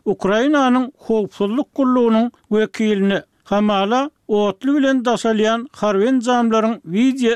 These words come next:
ýazgylaryny, söwüş uçorlarynyň şekillerini, harby gulluk awtologlarynyň hereketleriniň jikme-jikliklerini iýberen üçin günäkär tapdy.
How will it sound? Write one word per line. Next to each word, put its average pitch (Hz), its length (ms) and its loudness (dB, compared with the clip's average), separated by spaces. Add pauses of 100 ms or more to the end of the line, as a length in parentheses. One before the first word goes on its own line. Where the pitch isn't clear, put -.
(140)
ýazgylaryny, 202 720 0 (280)
söwüş 233 440 0
uçorlarynyň 226 720 0
şekillerini, 208 920 -2 (180)
harby 220 360 -2
gulluk 277 360 -2 (140)
awtologlarynyň 220 880 0 (160)
hereketleriniň 214 880 -2 (140)
jikme-jikliklerini 214 1300 0 (160)
iýberen 233 680 2
üçin 220 420 -2
günäkär 208 520 0
tapdy. 190 440 -4